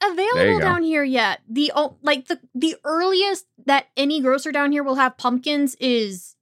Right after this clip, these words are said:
Speaker 2: Trader Joe's might have them the first weekend of September.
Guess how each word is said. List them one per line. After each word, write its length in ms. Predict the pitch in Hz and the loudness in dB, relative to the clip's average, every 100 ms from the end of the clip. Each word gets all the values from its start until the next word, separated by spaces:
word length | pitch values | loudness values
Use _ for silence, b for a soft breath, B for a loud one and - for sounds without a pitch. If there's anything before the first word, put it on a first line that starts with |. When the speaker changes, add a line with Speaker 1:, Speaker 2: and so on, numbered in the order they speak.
| - | -6
Speaker 2:
Trader 300 | - 302 330 | -2 0 0
Joe's 320 | 302 294 214 | 2 0 0
might 520 | 208 202 190 277 - | -4 0 0 0 -4
have 280 | - 240 233 | -2 0 0
them 180 | 277 269 | 0 0
the 80 | 247 | 0
first 360 | 247 247 262 254 | -2 -4 -2 -2
weekend 320 | 254 262 214 | 0 0 -2
of 80 | 202 | -4
September. 580 | 214 - 190 - - | -8 -4 -4 -4 -14